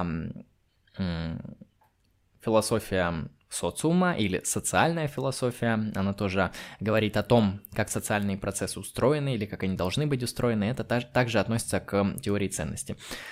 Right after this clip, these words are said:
А, социальная философия тоже довольно широкий раздел, который имеет, э, ам, интересных, м, авторов, интересных представителей. Ам, некоторые из них вообще не являлись изначально философами, а были, например, экономистами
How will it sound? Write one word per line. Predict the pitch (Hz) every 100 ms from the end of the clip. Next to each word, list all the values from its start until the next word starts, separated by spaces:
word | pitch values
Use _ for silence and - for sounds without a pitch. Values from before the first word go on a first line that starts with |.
| - -
А, | -
социальная | - 120 104
философия | 95 104 - 101 87
тоже | 120 101
довольно | 110 107 92
широкий | - 117 101 -
раздел, | 85 87 117 175 190 185 - _ _ -
который | 101 98 95
имеет, | 98 92 90 -
э, | 92 85 - - - -
ам, | 87 82 82 87 85 - -
интересных, | 95 90 101 98 - 90 87 82 - - - - - 101
м, | 87 82 78
авторов, | 110 135 135 120 107
интересных | 95 98 - 92
представителей. | - 110 - 87 117 143 117 113 113 - - -
Ам, | - 90 85 82 -
некоторые | 113 - - 104
из | 101
них | 101
вообще | - - 113
не | 98 101
являлись | 98 98 107 92 90 92
изначально | 104 - 101 95
философами, | - 85 139 - 143 123 113
а | 98
были, | 104 104 95
например, | 92 104 95 80
экономистами | 85 87 85 127 160 - 127 127 120